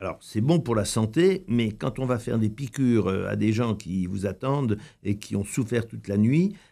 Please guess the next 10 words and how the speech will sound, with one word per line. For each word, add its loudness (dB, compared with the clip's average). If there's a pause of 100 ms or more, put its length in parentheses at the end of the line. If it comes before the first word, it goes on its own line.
c'est -6
peut-être -6
pas, 2
euh, 4
la 2
meilleure 2
façon 0
d'arriver 2
en 2
forme. -2